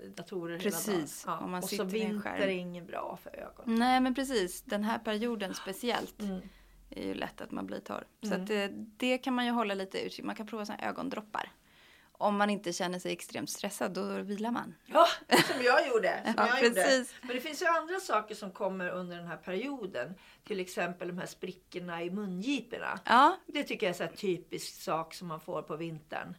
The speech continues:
Speaker 2: Precis. Alltså precis i mungiporna så
Speaker 1: Ja.
Speaker 2: blir det som små sår.
Speaker 1: Ja.
Speaker 2: Ja. Men det är också en sån här grej som man tror att man ska smörja, smörja, smörja.
Speaker 1: Mm.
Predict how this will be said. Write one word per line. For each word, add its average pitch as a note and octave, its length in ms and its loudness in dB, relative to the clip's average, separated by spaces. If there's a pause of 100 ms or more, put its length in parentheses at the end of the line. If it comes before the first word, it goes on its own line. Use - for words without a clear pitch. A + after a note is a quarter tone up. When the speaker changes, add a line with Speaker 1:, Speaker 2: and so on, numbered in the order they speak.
Speaker 2:
Precis. A#3 640 2
Alltså A3+ 220 -2
precis C4+ 520 -2
i A#3 180 0
mungiporna F#3 540 4
så G3+ 60 12
Speaker 1:
Ja. E3+ 120 10
Speaker 2:
blir F3+ 100 6
det F3+ 60 4
som F3 160 0
små F#3 220 -2
sår. B2+ 480 4
Speaker 1:
Ja. F#3 340 8
Speaker 2:
Ja. A3 280 8 (480)
Men C4+ 140 0
det E4+ 120 4 (320)
är B3 220 2
också B3+ 200 0
en C4 100 0
sån A#3+ 100 -4
här F#3+ 480 -2
grej F#3+ 220 4
som G#3 120 -2
man G3+ 120 4
tror G3 200 2
att F3 100 2
man F3 120 -2
ska F3 120 -6
smörja, A3 420 2
smörja, G3+ 360 2
smörja. A3+ 460 4
Speaker 1:
Mm. F#3 160 0